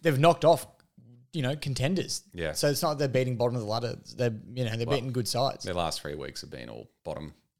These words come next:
Speaker 1: Yeah, their
Speaker 2: four
Speaker 1: last
Speaker 2: teams.
Speaker 1: three, but then they also beat Freo and, uh, Melbourne in that mix. So, and they only just lost to Geelong earlier in the season. They
Speaker 2: They
Speaker 1: beat Carlton, so,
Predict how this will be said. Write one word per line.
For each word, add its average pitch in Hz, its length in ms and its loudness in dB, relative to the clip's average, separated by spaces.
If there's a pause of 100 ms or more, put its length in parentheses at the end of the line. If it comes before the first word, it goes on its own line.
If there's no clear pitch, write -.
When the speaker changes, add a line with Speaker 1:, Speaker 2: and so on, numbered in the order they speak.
Speaker 1:
Yeah, 117 200 -2
their 113 100 2
Speaker 2:
four 123 100 6
Speaker 1:
last 135 260 4
Speaker 2:
teams. 101 140 0
Speaker 1:
three, 117 100 2
but 127 120 -4
then 123 140 2
they 120 80 4
also 123 340 4
beat 107 160 0
Freo 110 520 2
and, 98 160 -4
uh, 95 160 -2
Melbourne 101 520 -2 (100)
in 107 120 -8
that 98 200 -6
mix. - 380 -4
So, 98 380 0 (580)
and 131 100 -6
they - 20 4
only 127 200 2
just 127 340 2
lost 120 220 -2
to 113 80 -4
Geelong 104 540 -2 (440)
earlier 110 220 -2
in 104 100 -4
the 101 80 -6
season. 113 540 -4 (580)
They - 80 -6
Speaker 2:
They 127 140 4
Speaker 1:
beat - 60 -10
Carlton, 131 500 2
so, 123 160 2